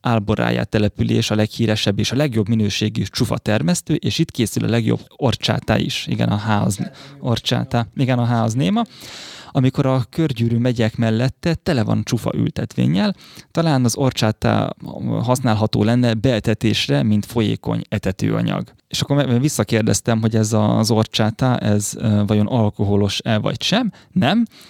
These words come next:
ez egy tejszerű hideg üdítőital, a csufát megörlik, beáztatják vízbe, cukrot, néha kevés fahéjat és vagy citromhéjat adnak hozzá, ázni hagyják, aztán leszűrik.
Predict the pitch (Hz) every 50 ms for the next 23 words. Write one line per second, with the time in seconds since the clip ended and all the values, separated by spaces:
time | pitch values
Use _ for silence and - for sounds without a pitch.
0 | - - - 101 113 98 - - 170 147 117 - 117 107 107 - 107 120 110 107
1 | - - - 120 139 180 190 - - 196 185 170 - - 151 143 - - - 147
2 | 104 - - - 180 - - 131 92 90 - - - - _ - 113 104 101 95
3 | 98 117 104 107 123 165 202 202 - - - 113 143 135 117 107 - - - 107
4 | - - - 113 113 - - - 110 101 107 123 156 202 208 - - - - -
5 | - - - - 226 214 - - 160 143 - 120 117 110 113 - - 123 104 104
6 | 104 101 - - 131 113 110 110 107 104 101 - - 143 123 110 - - 85 107
7 | 101 - - - - 120 - - 110 104 101 101 104 110 - - 110 107 - 98
8 | 101 - - - - 220 202 233 175 - - 110 107 113 156 175 160 160 151 139
9 | 131 113 - - 104 - - 90 92 101 95 - - 110 104 - - - -